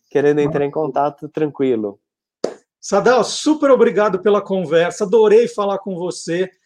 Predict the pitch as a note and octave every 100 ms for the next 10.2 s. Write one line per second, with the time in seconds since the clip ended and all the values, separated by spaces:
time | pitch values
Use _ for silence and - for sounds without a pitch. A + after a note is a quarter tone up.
0 | _ _ F#3+ G#3 G#3+ B3+ C4 - A3 G3+
1 | A3 G#3+ A#3 G3+ F#3+ - G#3+ G3 F3+ G#3
2 | A3+ G#3 F3+ F#3+ G3 - G3+ E3+ F#3 -
3 | G3 - G3 G#3+ G3 G3 G3+ A3 G#3+ F#3+
4 | F#3+ - G#3 F#3+ D3+ G3 F#3 F#3+ A3 A#3+
5 | A3 A#3+ A#3+ - _ _ _ F#3+ G#3+ A#3
6 | G3+ - C3 C3+ - A3+ A#4 F3+ - -
7 | E3+ E3+ E3 G#3+ G#3+ G3 F#3+ G#3 G#3 D4
8 | D#4+ D#4 - A3 A3 F#3+ G#3+ G#3+ G#3+ G#3
9 | A#3 E4+ B3 B3 B3 A#3+ - G3 G#3 F3+
10 | -